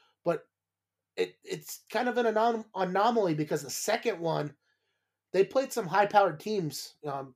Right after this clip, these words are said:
they won eight straight games, seven, uh, seven in a row on the road. It was the first time in N H L history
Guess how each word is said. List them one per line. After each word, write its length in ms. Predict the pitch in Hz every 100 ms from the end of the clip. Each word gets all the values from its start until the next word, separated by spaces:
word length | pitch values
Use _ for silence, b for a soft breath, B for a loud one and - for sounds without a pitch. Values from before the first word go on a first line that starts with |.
| -
they 100 | 160
won 220 | 185 196
eight 200 | 180 202
straight 300 | - 208 160
games, 300 | 196 190 160
seven, 380 | - 190 202 220
uh, 160 | 180 160 _ _ -
seven 320 | - 254 269
in 60 | 247
a 40 |
row 160 | 226 220
on 140 | 202
the 80 | 175
road. 320 | 180 175 151 - _ _
It 40 | 170
was 100 | 147
the 80 | 156
first 300 | 226 233 233
time 200 | 226 202
in 80 |
N 200 | 165 190
H 200 | 190 185
L 140 | 190 143
history 560 | 175 - 147 139 123